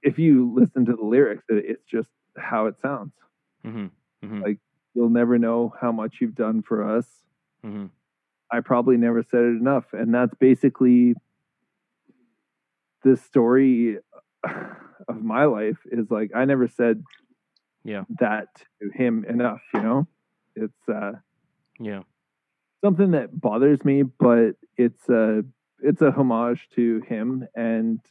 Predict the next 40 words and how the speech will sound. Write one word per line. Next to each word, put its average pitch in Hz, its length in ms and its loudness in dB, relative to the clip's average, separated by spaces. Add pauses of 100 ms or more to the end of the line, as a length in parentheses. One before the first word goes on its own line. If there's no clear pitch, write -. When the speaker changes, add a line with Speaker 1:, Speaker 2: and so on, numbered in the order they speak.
(320)
Speaker 1:
uh, 107 200 -4
this 120 180 -6
whole 117 260 0
album 113 480 -2
is 113 120 -8
as 113 160 -4
well. 117 320 -2 (500)
Speaker 2:
Well, 165 160 -6
we 165 120 -6
have 185 200 -4 (220)
these 135 180 -10
tough 147 240 -4
relationships 123 420 -6
with 101 120 -10
our 90 80 -8
parents, 104 420 -12
right? 92 260 -14
And, 95 280 -16
and 104 160 -14
not 120 160 -8
everyone's 107 440 -8
got 95 200 -8
a 87 240 -10 (720)
that 98 180 -10
typical 104 380 -12
T 117 180 -10
V 98 160 -10
family 104 320 -10
that 90 80 -12
you 87 80 -14
see. 131 220 -10
As 92 100 -10
a 95 40 -12
matter 104 160 -8
of 98 60 -12
fact, 104 160 -14
probably 107 200 -10
most 107 240 -8
people 92 200 -18
don't, 73 280 -16